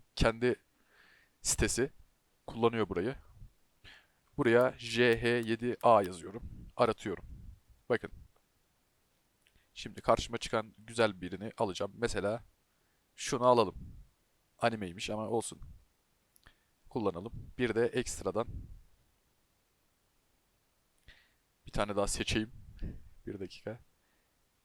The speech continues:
Ha, şunu da seçelim mesela. Bu da anime de olsun, şey, farklılık olsun diye gösteriyorum. Bakın dostlar, tıklıyorsunuz.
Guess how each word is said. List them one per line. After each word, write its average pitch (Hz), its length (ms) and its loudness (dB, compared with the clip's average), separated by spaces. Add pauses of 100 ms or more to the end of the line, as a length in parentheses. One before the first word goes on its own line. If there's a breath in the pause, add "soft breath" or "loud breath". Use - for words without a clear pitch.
(180)
Ha, - 60 -4
şunu 135 300 -4
da 104 60 2
seçelim 92 360 -4
mesela. 95 380 -2
Bu 113 80 -2
da 113 160 4
anime 117 260 2
de 110 80 4
olsun, 95 460 -2
şey, 98 280 -2
farklılık - 680 0
olsun 107 300 -4
diye 98 100 -4
gösteriyorum. 95 460 -6 (2750 loud breath)
Bakın 131 220 2
dostlar, 113 440 0 (200)
tıklıyorsunuz. - 640 -4